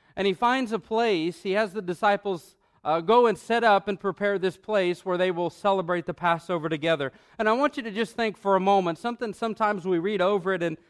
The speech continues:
uh, we may not really pause to give it, uh, the, the, the, the notice that it deserves. Think about this for just one moment. Jesus had obviously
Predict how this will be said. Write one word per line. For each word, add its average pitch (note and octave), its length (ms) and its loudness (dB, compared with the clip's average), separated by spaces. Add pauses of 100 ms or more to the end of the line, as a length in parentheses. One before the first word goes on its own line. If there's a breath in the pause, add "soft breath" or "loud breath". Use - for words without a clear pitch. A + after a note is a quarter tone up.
(220 soft breath)
uh, F3 180 -2
we G3+ 120 2
may A#3 140 -2
not A3+ 180 2
really A3+ 240 2
pause G#3+ 420 0
to - 120 -10
give F#3+ 200 0
it, G3+ 160 -2 (240 soft breath)
uh, F3 240 -2
the, F3 640 -2
the, G3 140 -2
the, F3+ 180 -4
the E3+ 160 -2
notice A#3 480 0
that G#3+ 160 -2
it G3+ 100 -2
deserves. E3+ 560 -2 (240 soft breath)
Think C#4+ 200 0
about B3+ 340 0
this A3 220 -2
for G3+ 160 -6
just A3 280 -2
one A3 200 -2
moment. F#3+ 400 0 (200 soft breath)
Jesus G3 760 -4
had G3 200 -2
obviously F3+ 1040 0